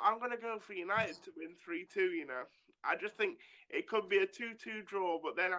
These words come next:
think United, with this will of Solskjaer at the moment, might just go and grab a late goal. So I think three two.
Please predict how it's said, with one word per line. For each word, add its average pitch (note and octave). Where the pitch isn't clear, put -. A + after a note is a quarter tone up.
think E3+
United, E3+
with E3+
this F3+
will F#3
of F3+
Solskjaer E3
at D#3+
the D#3+
moment, D#3
might F3
just E3
go F3
and E3+
grab E3
a D#3
late E3
goal. D3+
So E3+
I D#3+
think E3
three E3+
two. D3+